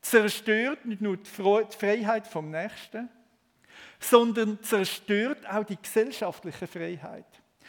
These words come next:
Weil falsches Zeugnis untergräbt den Rechtsstaat. Falsches Zeugnis ist darum noch schlimmer als nur ein dummes Wort.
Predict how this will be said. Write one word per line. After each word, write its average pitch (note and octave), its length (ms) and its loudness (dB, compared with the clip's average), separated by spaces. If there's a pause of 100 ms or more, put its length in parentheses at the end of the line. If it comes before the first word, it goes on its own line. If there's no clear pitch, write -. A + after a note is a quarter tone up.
(260)
Weil G3 220 12
falsches A3 640 0
Zeugnis C4+ 520 -6 (160)
untergräbt G3+ 800 0
den G3+ 100 -2
Rechtsstaat. - 920 -8 (640)
Falsches A#3 540 4
Zeugnis C#4 560 -4 (160)
ist - 300 -2
darum A3+ 280 2 (180)
noch G3+ 280 6
schlimmer A3 760 -4 (260)
als G3+ 240 4
nur G3+ 140 2
ein F#3+ 180 2
dummes E3+ 340 -6
Wort. - 520 -8